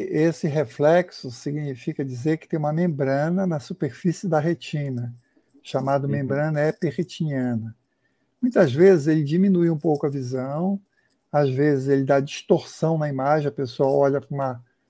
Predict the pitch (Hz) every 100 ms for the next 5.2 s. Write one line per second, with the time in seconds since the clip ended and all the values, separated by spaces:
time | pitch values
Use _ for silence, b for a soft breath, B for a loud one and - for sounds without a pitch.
0 | _ 160 143 139 - 143 123 151 131 135
1 | 135 131 127 - 143 165 165 - 143 143
2 | 143 123 143 139 135 120 120 - 147 135
3 | 127 127 120 b b b - 139 139 135
4 | 131 135 123 139 139 160 170 - 131 117
5 | 170